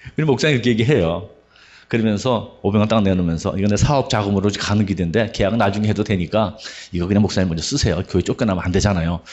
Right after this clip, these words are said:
그러니까 이 사람도 마음 편할까 봐 "빨리 기도합시다." 그러고서는 막 기도, "빨리 가라." 그랬대.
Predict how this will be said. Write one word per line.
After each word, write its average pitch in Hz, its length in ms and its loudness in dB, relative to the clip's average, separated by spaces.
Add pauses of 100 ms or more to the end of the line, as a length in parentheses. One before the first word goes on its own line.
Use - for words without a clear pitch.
(120)
그러니까 127 180 2
이 - 20 4
사람도 123 320 2
마음 110 220 2
편할까 98 400 0
봐 110 200 0 (280)
"빨리 139 300 0
기도합시다." 123 500 2
그러고서는 127 380 4 (220)
막 123 140 0
기도, - 180 0
"빨리 185 220 2
가라." 156 320 2
그랬대. - 120 6